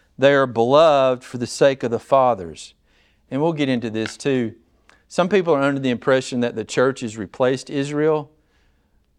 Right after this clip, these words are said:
That's not the way I understand Romans eleven. There will be a day of great repentance among the Jewish peoples, and they will return to their Lord.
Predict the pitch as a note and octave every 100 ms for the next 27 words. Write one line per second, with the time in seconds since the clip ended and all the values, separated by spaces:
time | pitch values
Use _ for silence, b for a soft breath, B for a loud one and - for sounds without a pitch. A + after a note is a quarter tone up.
0 | _ _ _ _ _ _ B2 C3+ C3+ D#3
1 | C#3 C3+ B2+ B2+ B2 A#2+ A#2 - B2 A#2
2 | A#2 A2 G#2+ G#2+ A#2 G2+ F#2 - _ B2+
3 | B2 B2+ C#3 E3+ C3+ A2+ G#2+ G2+ G2+ G2
4 | G#2 A#2 - G#2 G#2 A#2 A#2 G#2+ G2+ -
5 | F3 D#3+ - A2 G#2 - A#2+ A#2 A#2 A2
6 | G2 F#2 A#2 A#2+ G2+ - - D#3 D3+ A#2
7 | G2+ G#2 _ _ _ _ A2 A#2 B2+ A#2+
8 | A2 G#2 G2+ - C3 A#2+ A2+ G#2 A2+ G#2
9 | G2+ G2 G2+ G2+ F2+ D#2+